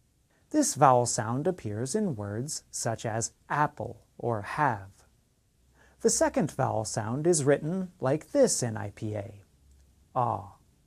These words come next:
This vowel sound appears in words like job or father. So, we have our two vowel sounds, a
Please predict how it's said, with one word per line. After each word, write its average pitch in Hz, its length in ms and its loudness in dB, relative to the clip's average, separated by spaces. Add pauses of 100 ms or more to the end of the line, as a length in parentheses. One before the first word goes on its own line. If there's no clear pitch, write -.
(440)
This 202 240 8
vowel 107 300 -2
sound 127 360 -2
appears 123 520 -2
in 214 180 2
words 117 380 0
like 104 240 -4 (160)
job 117 480 -2 (200)
or 156 140 0
father. 139 720 4 (720)
So, 101 380 2 (260)
we 185 140 4
have 226 360 4
our 170 200 8
two 262 320 2
vowel 120 300 4
sounds, 104 520 -8 (400)
a 156 380 4